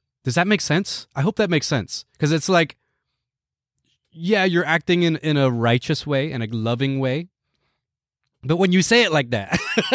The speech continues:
<laughs> when you say it like that, and when you put it like that, it's just not cool, bro.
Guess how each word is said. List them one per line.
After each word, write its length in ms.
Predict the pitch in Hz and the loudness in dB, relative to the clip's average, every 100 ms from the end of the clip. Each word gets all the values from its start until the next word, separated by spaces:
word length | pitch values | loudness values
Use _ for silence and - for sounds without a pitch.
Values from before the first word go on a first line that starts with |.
| - 262 - 262 - | 0 -2 -2 -4 -4
<laughs> 800 | _ _ _ _ - - _ _ | _ _ _ _ -20 -20 _ _
when 140 | 165 185 | -12 -6
you 120 | 190 | -6
say 260 | - 208 240 | -4 0 2
it 80 | 208 | 2
like 200 | 180 151 | 0 2
that, 180 | 156 | 0
and 60 | 143 | 2
when 80 | 143 | 0
you 60 | 135 | 2
put 180 | 180 | 2
it 100 | 202 | 2
like 200 | 143 120 113 | 2 -2 0
that, 260 | 107 104 _ _ _ _ _ _ _ _ - | -2 -4 _ _ _ _ _ _ _ _ -6
it's 120 | 160 | -4
just 180 | 202 175 | -2 -2
not 200 | 196 180 | -4 -4
cool, 240 | - 240 | -2 -2
bro. 280 | 123 101 151 | 0 -2 -2